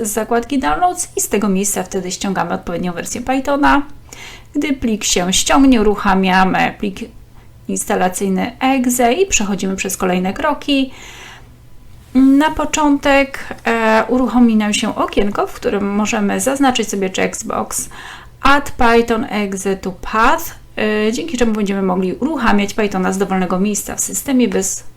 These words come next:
podawania ścieżki. Wybieramy Install Now, przechodzimy przez kolejne kroki instalacji.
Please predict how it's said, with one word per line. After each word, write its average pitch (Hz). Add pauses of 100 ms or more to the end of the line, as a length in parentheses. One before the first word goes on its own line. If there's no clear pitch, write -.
(120)
podawania 202
ścieżki. 262 (360)
Wybieramy 240
Install 208
Now, 240 (840)
przechodzimy 190
przez - (1800)
kolejne 196
kroki -
instalacji. 254